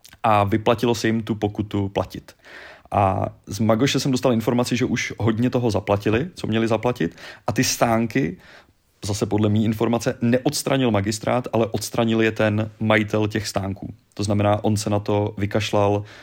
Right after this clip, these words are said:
pochopil asi, že už se mu nevyplatí to tam mít, to je moje domněnka, a, a platit každý den pokutu deset tisíc, takže stánky naložil a odvezl. A mimochodem k těm stánkům se ještě váže další věc, o který se samozřejmě nemluví, řeší se klobása,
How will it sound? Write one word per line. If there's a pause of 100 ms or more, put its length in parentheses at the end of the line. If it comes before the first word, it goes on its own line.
(560)
pochopil
asi,
že
už
se
mu
nevyplatí
to
tam
mít,
to
je
moje
domněnka, (340)
a,
a
platit
každý
den
pokutu
deset
tisíc,
takže
stánky
naložil
a
odvezl. (480)
A
mimochodem
k
těm
stánkům
se
ještě
váže
další
věc,
o
který
se
samozřejmě
nemluví,
řeší
se
klobása,